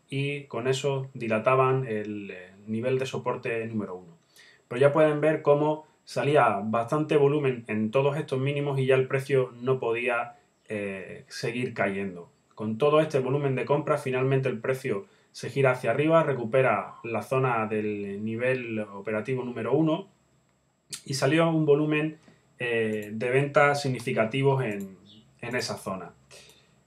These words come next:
Con este, con esas ventas, pues no quedó más remedio que digerirlas, hacer esta corrección en, en, en formando este triángulo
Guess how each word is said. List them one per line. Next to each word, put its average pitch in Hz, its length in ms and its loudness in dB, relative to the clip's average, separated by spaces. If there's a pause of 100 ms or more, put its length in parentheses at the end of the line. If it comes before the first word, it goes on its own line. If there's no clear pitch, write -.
(300)
Con - 180 6
este, 147 760 2
con 135 180 2
esas 156 240 2
ventas, 165 520 2
pues 127 200 2
no 131 220 0
quedó 135 480 2
más 131 160 -2
remedio 139 380 2
que 110 380 -2
digerirlas, 151 840 2
hacer 117 320 -2
esta 135 260 -2
corrección 147 580 -2
en, 110 260 -4
en, 104 200 -14
en 107 200 -18
formando 127 440 -2
este 131 220 -2
triángulo 151 720 2